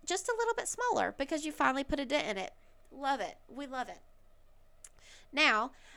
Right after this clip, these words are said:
I know another big thing that we like to do is say, "We don't have enough time."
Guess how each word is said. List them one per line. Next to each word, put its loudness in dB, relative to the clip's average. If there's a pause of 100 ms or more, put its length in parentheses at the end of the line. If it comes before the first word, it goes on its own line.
I 6
know 4
another 0
big -2
thing -6
that -6
we -4 (340)
like -4
to -6
do -6
is -2
say, -2 (140)
"We 0
don't -4
have -2
enough -6
time." -8